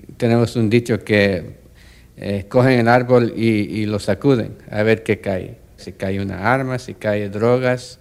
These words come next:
eh, si cae algo que están tomando, cualquiera cosa. Y si cae algo, los arrestan. Pero la realidad es que no había ninguna razón por qué confrontarlos en el pri-,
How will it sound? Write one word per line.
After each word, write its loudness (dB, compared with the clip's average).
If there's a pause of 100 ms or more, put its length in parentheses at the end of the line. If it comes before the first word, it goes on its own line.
(500)
eh, -14
si -16
cae -2
algo -6
que -18
están -6
tomando, -2
cualquiera 0
cosa. -4
Y -4
si -14
cae 4
algo, 0
los -8
arrestan. -8 (680)
Pero 2 (240)
la 0
realidad 4
es -2
que -4
no 0
había 2
ninguna 2
razón -2 (160)
por -2
qué 2 (560)
confrontarlos -4
en -10
el -8
pri-, -16